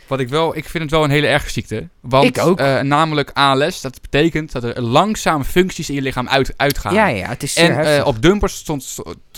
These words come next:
Speaker 1: toevallig op Dumpert. Dumpert heeft ook, ook een goede kant. En, <laughs> en, en
Speaker 2: Het is
Speaker 1: sto-
Speaker 2: meestal een hele sarcastische,
Speaker 1: Precies.
Speaker 2: kloterige kant.
Speaker 1: Maar er stond echt een goede video op van een man die kon niks meer.
Speaker 2: Ja.
Speaker 1: Hij lag op,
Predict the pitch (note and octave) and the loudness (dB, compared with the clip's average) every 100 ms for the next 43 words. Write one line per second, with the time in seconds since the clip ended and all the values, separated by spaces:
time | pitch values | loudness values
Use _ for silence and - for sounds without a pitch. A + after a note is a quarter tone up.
0 | - - B2 C#3 A2+ G2+ C#3+ D#3+ E3 - | -18 -8 -2 -2 -2 -2 -2 -4 -12 -18
1 | - _ B2 C3+ B2 - A2+ - G#2+ G2+ | -20 _ -4 -4 -2 -6 -10 -10 -10 -6
2 | D3+ D3+ D3+ C#3 - - - - - D3+ | -2 -2 -2 -6 -8 -20 -20 -20 -4 -2
3 | D3+ - A#2+ - B2+ - - - C#3 D3 | -2 -2 -4 -2 -4 -6 -8 -8 -4 -2
4 | C#3 E3 F#3+ A#3 A3+ G#3 G3+ F#3 - F3 | 0 0 4 4 6 4 4 4 2 4
5 | F#3+ E3+ D#3+ D3 F3 G3 F3 E3+ E3+ D#3+ | 4 4 0 4 4 4 2 -2 0 0
6 | D#3+ D#3+ F#3 E3+ - F3+ D#3+ A3+ A3+ - | 2 4 4 2 -2 -2 -2 -2 -2 -4
7 | E3+ - G#3+ D#3+ G#3 G3+ F#3+ - D3 D3 | -8 -2 -2 0 0 0 0 -2 -4 -2
8 | A#2+ B2 D#3 C#4 E4 _ - - - - | 0 2 0 0 -8 _ -20 -20 -8 -4
9 | - F3+ F3 D#3 F3+ D3 B2+ G#2+ F#2+ - | 0 -2 -2 -2 0 0 -2 -4 -6 -6
10 | A#2 G#2+ C3+ C#3+ F#3+ - - D#3 - | -4 0 2 2 0 -2 -4 -4 -4